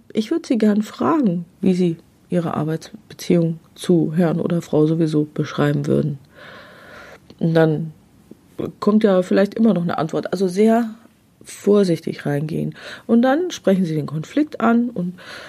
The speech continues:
und dann, äh, hören Sie ja, was kommt. "Ah, nee, alles gut. Oh, wir sind total dicke", ja. Ähm, dann könnten Sie rückmelden, das ist eigenartig, also pff, aus meiner Sicht, also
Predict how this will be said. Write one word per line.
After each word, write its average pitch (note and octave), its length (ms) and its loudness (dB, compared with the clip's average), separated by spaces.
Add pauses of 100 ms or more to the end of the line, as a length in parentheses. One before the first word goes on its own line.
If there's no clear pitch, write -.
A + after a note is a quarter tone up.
(1400)
und G#3+ 180 0
dann, G3+ 280 2
äh, G3+ 260 0 (1080)
hören G3+ 220 4
Sie D#4+ 80 2
ja, D3 180 4
was D#3 160 -2
kommt. - 300 -4 (340)
"Ah, - 220 -8
nee, C3+ 600 -6
alles D3 380 -12
gut. C#4+ 720 4
Oh, G#3 460 6
wir G#3 120 4
sind G3+ 240 0
total D#3+ 440 -2
dicke", E4 680 0
ja. C4+ 320 2 (480)
Ähm, G#3 460 0 (840)
dann D#3+ 160 -2
könnten G3 220 0
Sie G#3+ 100 4
rückmelden, G#3+ 380 2
das F3 120 -4
ist - 100 -20
eigenartig, G3 720 -2
also E3+ 240 0
pff, - 360 -18 (140)
aus D3+ 240 -6 (560)
meiner D3+ 420 0
Sicht, G#3+ 340 0
also F3+ 280 0